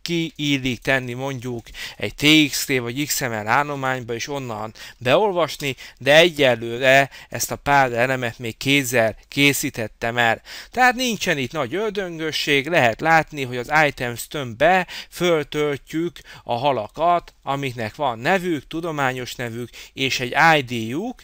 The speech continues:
ami egy int, ami ugye magára a kép erőforrásra mutat.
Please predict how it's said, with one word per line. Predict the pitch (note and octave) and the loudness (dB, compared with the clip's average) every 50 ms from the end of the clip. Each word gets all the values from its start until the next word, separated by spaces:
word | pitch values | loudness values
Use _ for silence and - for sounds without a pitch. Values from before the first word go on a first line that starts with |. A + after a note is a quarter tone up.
| - - | -20 -16
ami | - A#2 A#2+ B2 A#2+ A2 | -12 -12 -10 -6 -6 -6
egy | A2 A2 A#2+ | -6 -6 -6
int, | C#3+ F#3 A#3 C#4 B3 - - - - - | -4 -4 -4 -4 -6 -10 -16 -20 -20 -10
ami | - F3 G3+ A3+ G3+ E3 C#3+ | -4 -4 -2 -2 -2 -2 -2
ugye | C3+ D3 C#3 D3+ C#3+ C#3+ C3+ - - | -4 -2 4 6 6 6 6 4 -2
magára | - C3+ D3+ D3+ D3+ B2+ A#2 A#2+ B2+ C3 B2 | -4 -6 -2 0 2 2 2 2 2 0 -2
a | A#2 | -2
kép | A2+ - - E3 D#3+ D#3 D3+ - - - - - - | -4 -2 2 4 4 4 4 0 -4 -12 -20 -10 0
erőforrásra | - D3+ D3+ D#3 D#3 C#3+ B2+ - - C#3 C3+ C3+ B2+ B2 A#2 A2+ A#2 - - - C3+ A#2 G#2+ - - - | 2 2 4 4 2 -2 -2 -4 -4 -6 -4 -4 -2 0 -2 -2 -2 -4 -8 -6 -6 -6 -6 -6 -10 -14
mutat. | - C3 D3 C#3+ - A2 - - - | -10 -10 -8 -8 -6 -8 -8 -10 -12